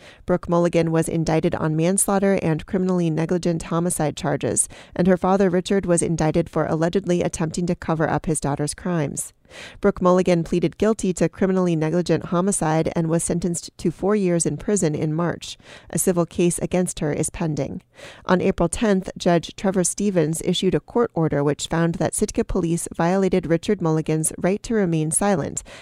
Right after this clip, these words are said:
while executing a search warrant on March tenth of twenty twenty-one. Judge Stevens wrote that because police continued to interrogate Mulligan after he invoked his Miranda rights, the information they gathered during their questioning, including some evidence they collected,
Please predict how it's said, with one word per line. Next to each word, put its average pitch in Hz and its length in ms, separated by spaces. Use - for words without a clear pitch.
while 156 220
executing - 640
a 170 60
search - 360
warrant 165 300
on 160 120
March 165 320
tenth 160 360
of 170 100
twenty 147 300
twenty-one. 143 640
Judge 165 320
Stevens 165 540
wrote 160 220
that 147 120
because 175 380
police 175 340
continued 170 520
to - 260
interrogate 190 560
Mulligan 160 420
after 165 320
he 160 220
invoked 170 400
his 160 180
Miranda 160 400
rights, 143 460
the - 120
information 190 560
they 156 120
gathered 175 520
during 196 240
their 233 100
questioning, 151 680
including 180 480
some 165 280
evidence 160 320
they 151 80
collected, 151 600